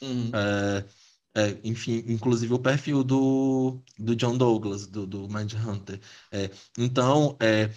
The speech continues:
Speaker 2: os homens tendem a ir pra esse lado, de se tornarem possíveis predadores, possíveis psicopatas, estupradores e tudo mais, enquanto as mulheres tendem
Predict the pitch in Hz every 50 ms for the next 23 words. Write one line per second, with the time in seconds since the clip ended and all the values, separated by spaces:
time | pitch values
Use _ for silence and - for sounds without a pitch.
0 | - - - 127 127 127 127 139 139 143 147 151 147 - 151 143 156 170 185 175
1 | 156 139 127 131 127 127 123 110 113 110 110 113 127 120 113 107 104 101 101 113
2 | 165 226 220 - _ _ _ _ _ _ 117 107 113 110 113 113 107 107 110 120
3 | 113 107 107 107 104 101 101 101 - _ _ _ _ - 110 110 110 113 123 110
4 | 104 113 123 127 - - 113 107 107 107 107 104 104 107 113 110 - - 107 113
5 | 104 113 107 110 - 113 - - - 107 107 107 107 104 107 104 - 104 104 -
6 | 104 92 - 107 104 104 101 104 107 104 - - 107 107 107 101 101 101 98 110
7 | 135 147 131 - - - - - - _ - 127 127 127 131 127 131 127 127 131
8 | 131 131 127 120 123 131 127 - - 143 127 127 131 131 147 165